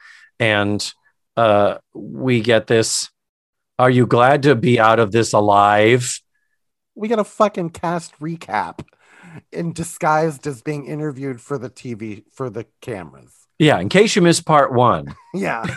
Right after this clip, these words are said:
Speaker 1: <laughs> It's like, yeah. "So, are you glad to have gotten out of this alive?" Tootie again. You keep asking the dumbest questions. And then in the next scene, they're home watching the newscast.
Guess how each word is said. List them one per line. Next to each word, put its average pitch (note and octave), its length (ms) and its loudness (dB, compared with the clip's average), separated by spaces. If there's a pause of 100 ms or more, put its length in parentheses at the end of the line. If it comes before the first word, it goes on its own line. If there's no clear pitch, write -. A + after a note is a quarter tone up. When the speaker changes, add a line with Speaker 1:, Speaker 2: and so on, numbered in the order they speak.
Speaker 1:
<laughs> - 40 -20
It's F3 200 -2
like, B2+ 240 4 (460)
yeah. A2 260 -4 (300)
"So, F#3 360 2
are D#3+ 120 6
you G3 140 4
glad F#3 280 6
to E3 300 2
have C#3 140 2
gotten D3 260 4
out C#3 140 6
of C3+ 60 6
this C3+ 180 2
alive?" A2 380 4 (180)
Tootie D#3 340 6
again. B2 400 2 (140)
You F3+ 160 2
keep G3+ 320 2
asking E3+ 420 2
the G#2+ 80 2
dumbest A#2 560 0
questions. A2 800 0 (1120)
And G3 160 2
then F#3+ 100 6
in F#3+ 80 4
the G3 80 4
next G#3 240 2
scene, G3+ 240 4
they're F3+ 140 6
home F3 280 6
watching E3+ 360 4
the D#3 80 4
newscast. D3+ 880 2